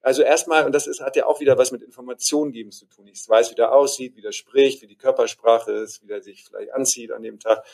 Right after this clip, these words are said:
Das sind alles Informationen, die mir helfen. Und ich komme ins Gespräch mit denen. Das würde ich halt auch machen. Also ich würde die ins Gespräch bringen. Das sind dann so, ne, Teamworkshops, die man machen kann, aber auch jetzt nicht überziehen. Also nicht den achtundvierzigsten Kulturworkshop machen, da hat keiner Bock drauf. Äh, in der,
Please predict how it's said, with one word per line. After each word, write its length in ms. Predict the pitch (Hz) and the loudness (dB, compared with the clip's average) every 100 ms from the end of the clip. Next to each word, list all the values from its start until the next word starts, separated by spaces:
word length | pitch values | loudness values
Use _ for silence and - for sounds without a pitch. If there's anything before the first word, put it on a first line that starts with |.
| - _ _ - | -20 _ _ -16
Das 120 | - | -8
sind 100 | 131 | 0
alles 240 | 135 156 | 2 2
Informationen, 640 | 147 131 127 127 - 131 | 0 0 2 2 -2 -6
die 60 | 127 | -8
mir 140 | 117 | -10
helfen. 480 | 98 110 120 156 170 _ _ _ - | 0 2 2 0 -12 _ _ _ 2
Und 320 | 139 165 185 | 4 4 0
ich 200 | 180 - | -10 -4
komme 260 | 147 147 143 | 0 2 0
ins 180 | 135 | -6
Gespräch 500 | - - - 165 185 | 0 -2 2 2 2
mit 180 | 127 104 | -2 -8
denen. 120 | 98 | -10
Das 160 | 107 - | -12 -4
würde 120 | 131 | -2
ich 100 | 123 | 2
halt 120 | 123 | 2
auch 220 | - 135 107 | 4 2 0
machen. 340 | - 98 95 - | -14 _ _ -8
Also 220 | 120 120 | -2 -2
ich 140 | - | 2
würde 200 | 139 143 | 2 2
die 80 | 131 | 0
ins 180 | 123 - | -8 -10
Gespräch 440 | - - 143 156 | -16 -14 -14 -14
bringen. 300 | - 143 143 _ _ _ _ _ _ - | -10 -10 -10 _ _ _ _ _ _ -20
Das 140 | 110 | -16
sind 160 | 127 123 | -4 4
dann 160 | 120 | 4
so, 240 | 117 117 110 | 6 4 8
ne, 220 | 127 139 | 6 6
Teamworkshops, 880 | - 190 170 147 - 139 143 - - | 4 4 6 4 4 4 6 4 0
die 80 | 147 | 0
man 200 | 139 131 | 2 4
machen 320 | 135 135 131 | 2 0 -10
kann, 280 | - 127 131 | -2 0 0
aber 220 | 123 131 | 2 2
auch 120 | 110 139 | 4 2
jetzt 180 | 135 | 2
nicht 160 | 143 135 | 0 -4
überziehen. 560 | 139 123 120 - 110 104 | 2 2 2 -2 -6 -14
Also 160 | 101 | -12
nicht 160 | 123 123 | -12 -10
den 120 | 127 | -12
achtundvierzigsten 800 | 127 127 117 131 131 120 - 123 | -12 -16 -10 -10 -10 -12 -12 -14
Kulturworkshop 1040 | - 117 - 131 127 120 117 117 - 117 117 | -16 -16 0 4 6 6 6 4 4 -2 0
machen, 240 | 113 113 | -6 -4
da 80 | 113 | -8
hat 100 | - | -8
keiner 280 | 123 123 113 | -12 -8 -2
Bock 220 | 120 - | -2 -4
drauf. 360 | 110 113 120 | 2 2 2
Äh, 300 | - 113 113 | -4 -8 -8
in 100 | 110 | -8
der, 100 | 110 | -12